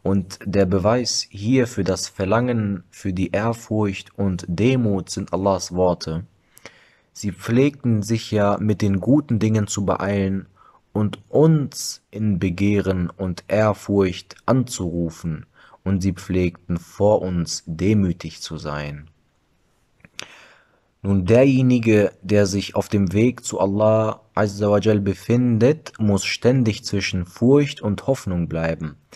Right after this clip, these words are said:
Es darf keine Seite der anderen überwiegen,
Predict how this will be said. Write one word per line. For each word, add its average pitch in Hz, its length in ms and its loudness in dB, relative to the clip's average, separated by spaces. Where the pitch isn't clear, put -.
Es 80 200 -2
darf 95 280 0
keine 139 480 2
Seite 117 760 0
der 95 320 -2
anderen 107 440 2
überwiegen, 90 680 -2